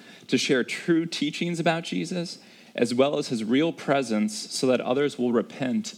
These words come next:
and likewise become his disciples. But if you reflect on the words of Jesus, it would seem that he laid an almost intolerable burden on his disciples.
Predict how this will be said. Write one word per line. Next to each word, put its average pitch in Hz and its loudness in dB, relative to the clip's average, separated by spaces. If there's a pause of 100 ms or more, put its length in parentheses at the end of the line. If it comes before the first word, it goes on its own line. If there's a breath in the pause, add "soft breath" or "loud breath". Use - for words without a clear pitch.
and 107 -4
likewise 107 -2
become 101 -6
his 98 -8
disciples. - -12 (2500 loud breath)
But 143 6
if - -2
you 156 2
reflect 165 2
on 180 0
the 165 -4
words 165 0
of 131 0
Jesus, 127 0
it 131 2
would 135 4
seem 165 -2
that 151 0
he 139 0
laid 139 2
an 131 2
almost 131 0
intolerable 123 0
burden 101 0
on 104 -2
his 107 -4
disciples. - -10